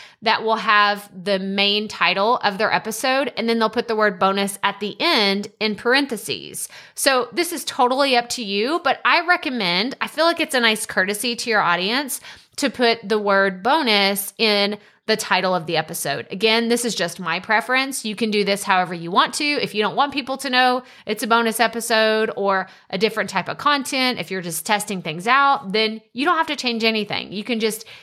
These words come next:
keep going right along with how you normally do things.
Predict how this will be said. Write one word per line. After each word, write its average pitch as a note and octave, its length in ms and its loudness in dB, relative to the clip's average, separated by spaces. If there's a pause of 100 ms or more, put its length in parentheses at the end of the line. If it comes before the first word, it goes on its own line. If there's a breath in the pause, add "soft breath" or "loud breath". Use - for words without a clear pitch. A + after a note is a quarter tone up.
(140 loud breath)
keep C4 260 0
going C4+ 320 0
right G#3+ 220 4
along G3 640 2
with F#3+ 440 0
how G#3+ 220 2
you G#3 180 -2
normally F#3+ 420 -2
do E3+ 180 -6
things. A#3+ 460 0